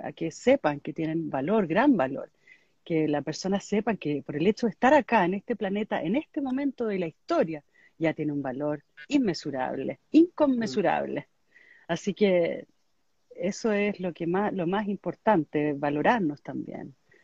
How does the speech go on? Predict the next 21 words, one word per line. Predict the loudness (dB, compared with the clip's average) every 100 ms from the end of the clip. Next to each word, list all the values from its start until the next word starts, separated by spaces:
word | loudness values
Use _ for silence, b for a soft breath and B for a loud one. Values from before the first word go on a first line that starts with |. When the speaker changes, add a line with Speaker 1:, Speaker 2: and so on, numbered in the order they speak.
| b
Speaker 1:
Y | -4
saber | 2 4 8
Speaker 2:
Exacto. | 8 8
Speaker 1:
que | 8 6 4
por | 4 6
el |
hecho | 6 4 2
de | 0
respirar, | -2 -2 0 2 2 0
de | -2
tener | -4 -4 -6
un | -8
corazón | -8 -10 -8 -6 -6 -8 -12 b b
que | -12
está | -4 0
vibrando, | 0 0 0 0 -2 -6 -10 _ _
de | -6
tener | -2 0 0 -2
un | -4 -2
yo | -2 -2
superior | -6 -6 -6 -6 -8